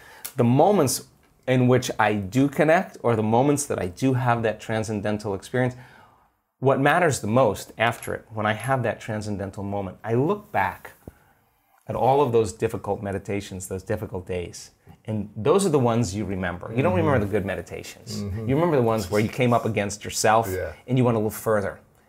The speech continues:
Speaker 1: And you said, "I'm gonna go a little further, I'm gonna go a little further." Or you had a rough day and you just went in and you just, you, at the end of the day, you surrender and you have the classic,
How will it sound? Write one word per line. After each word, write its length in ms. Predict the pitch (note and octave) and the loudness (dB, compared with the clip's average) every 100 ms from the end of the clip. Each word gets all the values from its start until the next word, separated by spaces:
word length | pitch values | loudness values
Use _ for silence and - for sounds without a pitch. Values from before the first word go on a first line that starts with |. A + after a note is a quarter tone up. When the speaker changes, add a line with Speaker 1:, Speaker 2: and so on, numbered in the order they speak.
| _ | _
Speaker 1:
And 80 | A2+ | -6
you 60 | A2 | -4
said, 160 | - | -2
"I'm 80 | A2+ | -2
gonna 100 | A2 | -2
go 60 | G#2 | -2
a 20 | |
little 140 | G2 G2 | -2 -2
further, 260 | - G#2 | -2 0
I'm 60 | F#2 | -2
gonna 100 | F#2 | -4
go 60 | |
a 80 | G2 | -4
little 40 | F#2 | -4
further." 360 | - B2+ G2+ - - - - - _ - | 0 0 0 -4 -16 -20 -20 -20 _ 2
Or 380 | B2+ A2+ G2 - - _ _ _ _ _ - | 6 6 2 -4 -20 _ _ _ _ _ -2
you 80 | A#2+ | 2
had 140 | B2 | 4
a 40 | A#2 | 6
rough 300 | A#2 A2 - | 4 4 2
day 320 | B2+ C#3 A#2 | 4 4 2
and 160 | G#2+ | -2
you 80 | G2+ | -8
just 200 | G2 F#2 | -8 -6
went 220 | G2+ A2+ | -2 0
in 200 | A#2+ C3+ | 2 2
and 140 | A#2 G2 | 2 -2
you 80 | F#2+ | -4
just, 220 | G2+ - - | -8 -10 -10
you, 220 | G2 - G#2+ | -10 -10 -10
at 140 | F2+ | -10
the 120 | G2+ | -6
end 140 | A2 A2+ | -2 -2
of 100 | G2 | -2
the 60 | |
day, 200 | F#2 G#2+ | 0 2
you 100 | A#2 | 2
surrender 680 | F#2+ - A#2+ G#2+ C3 D3 G#2+ | 2 0 0 2 4 4 2
and 140 | F2+ | -2
you 60 | F#2 | -6
have 240 | F#2+ G2+ | -2 -2
the 80 | G2 | -2
classic, 640 | - - A2 A#2 A#2 G#2+ | -10 0 2 2 0 -8